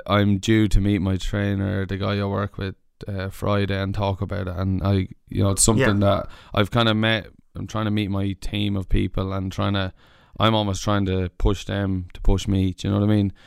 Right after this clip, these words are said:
Speaker 1: And that's kinda the way I'm, I'm looking at it now. So,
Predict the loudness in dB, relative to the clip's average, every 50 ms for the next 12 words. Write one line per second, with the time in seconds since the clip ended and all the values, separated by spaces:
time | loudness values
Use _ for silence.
0 | -20 -14 -8 -4 -2 0 0 0 0 0 0 2 2 4 4 2 2 2 4 4
1 | 4 4 4 2 2 0 -2 -4 -2 0 0 2 2 0 0 0 0 0 2 2
2 | 2 2 4 4 4 4 2 2 0 2 2 2 2 0